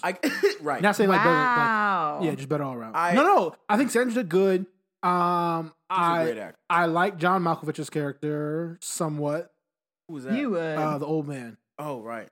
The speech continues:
Speaker 2: The old
Speaker 3: Rob
Speaker 2: man.
Speaker 3: would like him.
Speaker 2: 'Cause, no, I think, I just think he, he played his part in the movie well.
Speaker 3: He did.
Speaker 1: Yeah.
Speaker 2: So, like, that's what I'm saying. I'm not saying,
Speaker 3: I
Speaker 2: like,
Speaker 3: like, um,
Speaker 2: oh, like
Speaker 3: Danielle McDonald, uh, did not like her character, though. Flop of a character,
Speaker 2: Wait, who?
Speaker 3: but,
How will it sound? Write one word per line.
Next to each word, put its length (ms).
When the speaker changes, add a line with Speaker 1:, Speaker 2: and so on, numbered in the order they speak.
Speaker 2:
The 80
old 80
Speaker 3:
Rob 120
Speaker 2:
man. 100
Speaker 3:
would 160
like 200
him. 60
Speaker 2:
'Cause, 180
no, 120
I 100
think, 200
I 100
just 80
think 160
he, 240
he 160
played 500
his 160
part 300
in 100
the 60
movie 300
well. 220
Speaker 3:
He 140
did. 240
Speaker 1:
Yeah. 100
Speaker 2:
So, 160
like, 260
that's 200
what 80
I'm 40
saying. 120
I'm 80
not 140
saying, 160
Speaker 3:
I 20
Speaker 2:
like, 260
Speaker 3:
like, 80
um, 80
Speaker 2:
oh, 60
like 100
Speaker 3:
Danielle 220
McDonald, 680
uh, 380
did 200
not 180
like 140
her 100
character, 720
though. 380
Flop 340
of 80
a 40
character, 360
Speaker 2:
Wait, 80
who? 160
Speaker 3:
but, 120